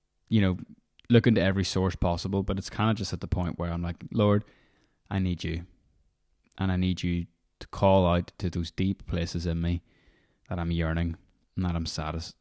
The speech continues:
I'm, I'm longing to be satisfied in." Why, my soul, are you downcast?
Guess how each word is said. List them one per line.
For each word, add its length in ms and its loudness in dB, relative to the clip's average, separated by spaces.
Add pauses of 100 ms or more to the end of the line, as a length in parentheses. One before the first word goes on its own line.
I'm, 280 -4
I'm 220 -4
longing 380 2
to 60 -2
be 120 -2
satisfied 720 -4
in." 280 -6 (1800)
Why, 200 6
my 140 8
soul, 640 0 (880)
are 100 4
you 180 2
downcast? 760 0